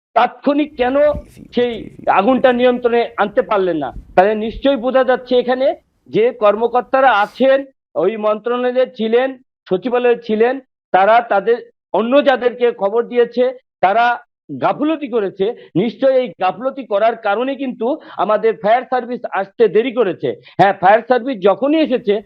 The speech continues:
আসার পরে তারা দুইটি ইউনিটে, আহ, কাজ করেছে। বাকি ইউনিটগুলো কেন কাজ করলো না, আর বাকি ইউনিটগুলো হয়তো সংবাদ পেতে দেরি করেছে,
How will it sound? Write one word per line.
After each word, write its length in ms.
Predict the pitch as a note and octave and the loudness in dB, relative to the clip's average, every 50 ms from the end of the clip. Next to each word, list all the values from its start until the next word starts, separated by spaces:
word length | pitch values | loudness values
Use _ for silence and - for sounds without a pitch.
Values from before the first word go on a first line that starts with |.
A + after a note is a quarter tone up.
| - - - | -12 -12 -6
আসার 280 | - F3 - B3 B3 A#3 | -6 -4 -2 -2 -2 -2
পরে 260 | - A3+ A#3+ B3+ B3 | 0 0 0 0 2
তারা 320 | B3 A#3+ A3+ A#3+ B3 B3+ | 2 2 4 4 4 2
দুইটি 360 | F#3+ D#3 G3 A3+ G#3+ - B3+ B3+ | 2 -2 -6 -6 -6 -4 -4 -2
ইউনিটে, 500 | B3 A#3+ A#3+ A#3 A#3+ A#3+ A#3+ B3 B3 A#3+ | 0 0 0 0 -2 -2 0 0 -2 -2
আহ, 560 | B3 - - _ _ - E3 F#3 F#3 F#3+ F#3 - - | -2 -6 -16 _ _ -2 0 2 2 2 0 -2 -2
কাজ 160 | G#3 A#3+ B3 - - | -4 -4 -4 -2 -2
করেছে। 400 | C4 A3 G3 - - F#3 G#3+ A3 _ _ _ - | -2 -2 -2 -4 -6 -8 -8 -8 _ _ _ -4
বাকি 420 | B2+ D3+ G3 F#3+ G3 - C4+ C#4 | 2 2 2 2 2 0 0 2
ইউনিটগুলো 540 | C4+ C4 C4 C4 C#4+ B3+ G3+ A#3 C4+ C4+ C4 | 2 2 2 2 0 0 -2 -2 -2 -2 -2
কেন 320 | - - G#3+ G3 A3 C4+ C#4 | -2 -2 -4 -2 -2 -2 -2
কাজ 180 | C#4 C#4 C4+ C#4 _ - | -2 -2 -4 -4 _ -6
করলো 220 | C4 B3+ B3+ B3 | -4 -4 -4 -4
না, 220 | B3 B3+ B3+ C4 - _ _ - | -4 -6 -6 -8 -10 _ _ -6
আর 120 | D#3 E3 | -6 -6
বাকি 360 | C#3+ B2 F3+ G3 G3 - C4 | -2 -2 -2 -2 -2 -2 -4
ইউনিটগুলো 760 | C4 C4 B3+ B3 C4+ C4 C4 - C4 B3+ B3+ B3+ B3+ B3 B3+ _ _ _ - | -2 -2 0 0 0 -2 -2 -2 0 2 2 2 0 0 -4 _ _ _ -2
হয়তো 280 | E3+ G3 G3 A#3 A#3+ | -2 -2 -2 -4 -8
সংবাদ 400 | - - G3 G3 G#3 G#3 B3+ - - | -6 -4 -4 -4 -2 -2 -2 -2 -2
পেতে 240 | C4+ B3+ G3 A#3+ A3+ | -2 -2 -2 -2 -2
দেরি 240 | F#3+ A3+ G#3+ A3 F#3 | 0 0 -2 -2 -2
করেছে, 440 | A3+ A3 A3 G3+ G#3+ A#3+ A#3 A#3+ | -2 -2 -2 -2 -2 -2 -2 -2